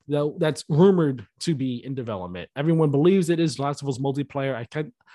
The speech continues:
I think it's very likely that's Last of Us multiplayer. Perhaps that is going to be a live service game. And Naughty Dog is gonna be getting some lessons and guidance from,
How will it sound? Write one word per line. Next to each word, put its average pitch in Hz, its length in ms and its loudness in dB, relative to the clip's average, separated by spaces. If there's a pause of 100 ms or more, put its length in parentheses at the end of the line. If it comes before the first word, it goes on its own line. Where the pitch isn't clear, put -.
(400)
I 160 120 0
think 208 240 -2
it's 120 100 2
very 135 240 2
likely 117 380 -2
that's 127 240 -4
Last 113 180 -6
of 123 60 -10
Us 123 100 -8
multiplayer. 131 640 -4 (720)
Perhaps 165 460 0 (140)
that 170 320 -2 (200)
is 175 120 0
going 151 160 2
to 143 80 0
be 135 80 -6
a 135 80 -4
live 110 360 -6
service 110 380 -10
game. 95 300 -6 (840)
And 131 540 2
Naughty 131 220 2
Dog 120 260 2
is 123 80 -4
gonna 127 160 -2
be 120 160 -4
getting 127 260 -4
some 123 220 -6
lessons 123 500 -8
and 123 200 -6
guidance 113 420 -6
from, 117 360 -6